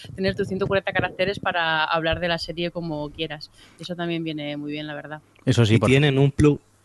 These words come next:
Speaker 3: tienen un plugin para, no sé qué es, creo que es, eh, Google Chrome, o sí, eh, que tú puedes, eh, que lo conectas con T V Showtime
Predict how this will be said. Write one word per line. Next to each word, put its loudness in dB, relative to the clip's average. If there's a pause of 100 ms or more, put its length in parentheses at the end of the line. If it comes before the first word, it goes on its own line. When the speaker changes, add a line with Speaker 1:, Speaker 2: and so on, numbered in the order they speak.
Speaker 3:
tienen 2
un 4
plugin 4
para, 0
no -6
sé -8
qué -4
es, -6
creo -4
que 0
es, -4
eh, -6 (160)
Google -2
Chrome, 2 (460)
o -8
sí, -2 (320)
eh, 0
que 0
tú 4
puedes, 4
eh, 0
que -4
lo -2
conectas -4
con 0
T 0
V 2
Showtime 0